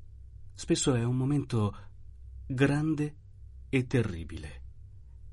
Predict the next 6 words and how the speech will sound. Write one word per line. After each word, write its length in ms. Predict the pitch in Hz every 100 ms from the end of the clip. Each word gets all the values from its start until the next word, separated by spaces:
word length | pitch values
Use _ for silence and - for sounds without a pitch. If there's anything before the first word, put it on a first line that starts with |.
| - -
Audire 540 | - 165 156 180 151 120
silentium 840 | - 107 95 87 - 87 82 80 - - -
è 100 | 151
anche 500 | 156 143 139 135 120 - - -
audere 760 | 151 156 147 143 151 110 90 85
silentium, 760 | 113 95 85 82 - 82 78